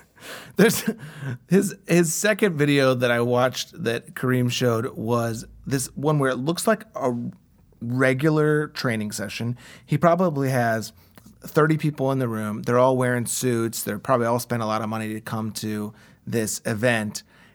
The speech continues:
And Dan's just talking about the things that he's learned through the years and how to be a successful person. And then all of a sudden he stands up and he starts to go crazy and tells everyone why they're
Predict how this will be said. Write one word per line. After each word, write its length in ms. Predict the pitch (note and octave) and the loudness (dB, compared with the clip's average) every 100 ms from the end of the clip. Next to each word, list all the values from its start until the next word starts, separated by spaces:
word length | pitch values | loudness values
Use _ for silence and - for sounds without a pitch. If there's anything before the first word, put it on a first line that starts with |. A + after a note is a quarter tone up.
| _ | _
And 520 | B2+ B2+ A#2+ A#2 A#2 - _ _ - C#3 | -2 0 0 -2 -6 -10 _ _ -14 0
Dan's 400 | C#3 C#3 D3 B2+ | 2 2 0 0
just 240 | D3 - | -2 -2
talking 580 | - A2+ A#2+ - B2 B2 | 0 2 2 2 0 0
about 460 | A#2 A#2 A#2 C3 - - - - | 0 0 0 -2 -8 -20 -20 -6
the 120 | D3+ | -2
things 400 | F3 - D3+ D3+ | -2 0 2 2
that 100 | C#3 | 0
he's 220 | C3+ C#3 A#2 | -2 -2 0
learned 380 | A#2+ B2+ C3 | 2 4 2
through 140 | B2+ B2+ | 0 0
the 100 | B2+ | 0
years 420 | A2+ A#2 A#2 A2 | 0 0 0 -2
and 120 | G#2+ | -4
how 180 | F#2 A#2 | -2 0
to 80 | B2 | 2
be 140 | B2+ | 0
a 40 | B2 | 0
successful 500 | B2+ - B2 - A2 | -4 -2 -2 -2 -4
person. 560 | - A#2 G#2+ A2 G#2+ - - - _ _ | -2 -2 -2 -2 -4 -6 -20 -20 _ _
And 100 | D3 | 0
then 100 | C3+ | 4
all 200 | B2+ D3 | 4 4
of 80 | A#3+ | 4
a 40 | A#3 | 4
sudden 260 | F3+ D3+ | 4 4
he 80 | C3+ | 2
stands 540 | B2+ - - D3 B2 C3+ | -2 -2 0 0 2 4
up 400 | C3 F#2 - _ _ _ _ _ | 4 2 -10 _ _ _ _ _
and 440 | C#3 C3 B2 B2 - _ | 2 4 2 0 -8 _
he 180 | - D3+ | 0 0
starts 380 | B2 D#3+ E3 - | 4 2 2 -2
to 80 | |
go 420 | C#3 C3 A#2+ A#2 - _ _ _ _ _ _ | 2 4 4 0 -10 _ _ _ _ _ _
crazy 1000 | - - E3+ F#3 G#3 E3 B2+ A#2+ A2+ - _ | -10 -6 0 4 4 4 4 2 0 -4 _
and 540 | B2+ C3 B2+ B2+ - - | -2 0 0 -2 -6 -2
tells 260 | C#3+ C3+ - | 0 0 0
everyone 420 | C3 C3+ B2+ A#2+ | 0 2 0 0
why 180 | A2 A2 | 0 -2
they're 400 | A2 A2 G#2+ G#2 | -2 -2 -4 -6